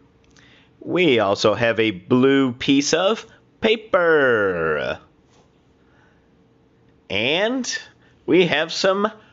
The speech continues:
wire screen to keep those mosquitoes out.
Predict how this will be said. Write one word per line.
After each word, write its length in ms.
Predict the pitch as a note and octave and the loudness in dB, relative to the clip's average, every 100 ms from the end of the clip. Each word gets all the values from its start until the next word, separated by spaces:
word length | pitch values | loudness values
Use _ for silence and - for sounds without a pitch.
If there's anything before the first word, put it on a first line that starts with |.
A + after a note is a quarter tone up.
| _ - | _ -10
wire 600 | G2+ C3 G3+ A3 G#3+ G#3 | -2 0 2 2 2 2
screen 1040 | - - D3+ G#3 A#3 G3 B2 F#2 D2+ C#2+ | -2 0 2 2 2 2 0 -4 -10 -14
to 80 | - | -12
keep 300 | - E3 - | -4 -2 0
those 240 | C3 C#3 | 0 0
mosquitoes 760 | A2+ A2 - - G#2+ F2 E2+ - | 0 -2 -4 -2 0 0 -4 -8
out. 460 | C#2 G#1+ - - | -10 -12 -18 -20